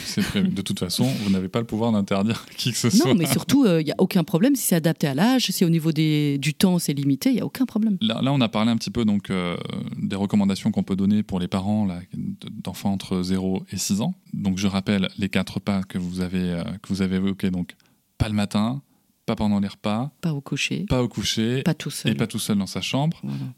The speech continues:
Speaker 1: Et, euh, et en effet, par contre, si jamais il y avait des, des troubles, on invite bien sûr toujours à consulter, hein, pour détecter les troubles. N'allez surtout pas poser d'autodiagnostic, euh,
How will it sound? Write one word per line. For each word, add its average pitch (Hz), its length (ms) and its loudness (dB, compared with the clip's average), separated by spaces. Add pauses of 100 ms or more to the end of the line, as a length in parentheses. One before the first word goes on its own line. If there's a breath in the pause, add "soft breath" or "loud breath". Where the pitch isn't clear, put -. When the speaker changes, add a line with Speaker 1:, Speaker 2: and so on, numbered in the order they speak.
Speaker 1:
Et, 110 320 2
euh, 95 320 0
et 98 60 -2
en 98 100 2
effet, 98 240 0
par 98 180 -4
contre, 143 220 0
si - 260 -2
jamais 107 200 4
il 107 40 2
y - 20 2
avait 98 160 0
des, 92 220 0 (120)
des 90 240 -2
troubles, 110 460 -2 (160)
on 113 100 6
invite 110 220 2
bien 110 160 2
sûr - 160 -4
toujours 107 240 0
à 90 40 -4
consulter, 107 560 -2
hein, 85 200 -6
pour 92 200 -6
détecter 92 380 -6
les 90 100 -2
troubles. 127 240 -4
N'allez 90 300 0
surtout - 320 -10
pas 98 160 -2
poser 98 260 -2
d'autodiagnostic, 95 920 -2
euh, 85 200 -4